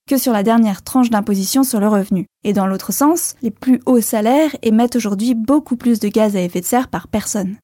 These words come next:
Il n'y aura pas d'autre choix que de leur serrer plus la vis. Ces limites, les Français les perçoivent et y sont sensibles.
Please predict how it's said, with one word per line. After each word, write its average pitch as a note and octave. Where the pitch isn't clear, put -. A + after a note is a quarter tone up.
Il G#3
n'y F#3
aura F3
pas G#3+
d'autre F#3+
choix B3
que A3+
de G3+
leur F3+
serrer G#3+
plus B3+
la G3
vis. -
Ces -
limites, B3+
les A3
Français G#3+
les A#3+
perçoivent G#3
et G#3+
y G3
sont A#3
sensibles. A3